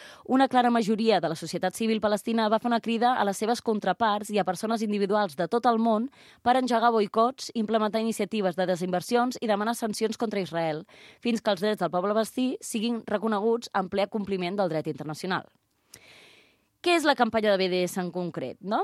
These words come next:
Doncs està pensada i enfocada basant-se en els tres, eh, sectors del poble palestí: els refugiats,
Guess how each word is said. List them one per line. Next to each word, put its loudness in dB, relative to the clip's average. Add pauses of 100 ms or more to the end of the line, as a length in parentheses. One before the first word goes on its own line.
Doncs 0
està 2 (240)
pensada 2
i 0
enfocada 0 (100)
basant-se 2 (100)
en 2
els 0
tres, -2
eh, 2
sectors 0
del 4
poble 2
palestí: -2 (180)
els 4
refugiats, 0